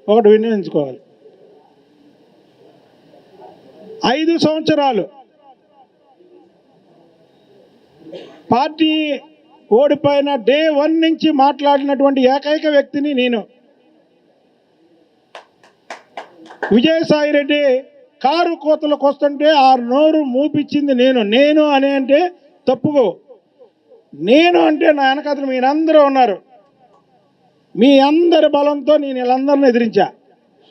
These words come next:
కొడాలి నాని వాడు నోటికి ఇష్టం వచ్చినట్టు వాగుతుంటే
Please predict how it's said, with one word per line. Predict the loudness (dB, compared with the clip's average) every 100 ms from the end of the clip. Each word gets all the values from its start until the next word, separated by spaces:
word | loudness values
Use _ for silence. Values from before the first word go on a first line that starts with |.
| _ _ -4
కొడాలి | -2 -2 -2 -2
నాని | -4 -6 -10 _ _ _ _ _ _ _
వాడు | -2 0 0
నోటికి | 0 0 0 2
ఇష్టం | 2 2 0 0
వచ్చినట్టు | 0 0 -2 2
వాగుతుంటే | 4 4 2 0 4 4 2